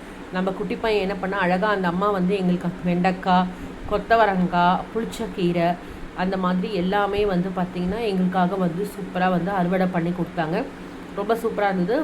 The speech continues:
ஃபர்ஸ்ட் டைம் இந்த மாதிரி ஒரு பெரிய தோட்டத்துக்கு போறோம். ரொம்ப சூப்பரா இருந்தது. குட்டி பையனுக்கு அவ்வளோ ஹாப்பி. இதெல்லாம் எடுத்துட்டு வந்தோடனே சரின்னு சொல்லிட்டு அழகா அங்கெல்லாம் சுவாமியெல்லாம் சேவிச்சுட்டு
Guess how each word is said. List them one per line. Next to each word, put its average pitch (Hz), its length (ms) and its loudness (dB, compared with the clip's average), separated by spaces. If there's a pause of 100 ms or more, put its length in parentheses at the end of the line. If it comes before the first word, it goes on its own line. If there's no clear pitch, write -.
ஃபர்ஸ்ட் 226 260 2
டைம் 220 180 0
இந்த 190 160 -4
மாதிரி 208 240 0
ஒரு 185 180 2
பெரிய 185 280 0
தோட்டத்துக்கு 185 520 -2
போறோம். 175 340 -2 (460)
ரொம்ப 196 180 0
சூப்பரா 208 320 -2
இருந்தது. 208 260 0
குட்டி 196 220 -8
பையனுக்கு 220 420 -2
அவ்வளோ 196 180 2 (100)
ஹாப்பி. 185 380 0
இதெல்லாம் 185 300 0
எடுத்துட்டு 196 360 0
வந்தோடனே 180 340 2 (580)
சரின்னு 208 340 4
சொல்லிட்டு 180 320 -2 (800)
அழகா 190 340 2
அங்கெல்லாம் 175 360 2
சுவாமியெல்லாம் 180 640 0 (120)
சேவிச்சுட்டு 190 560 0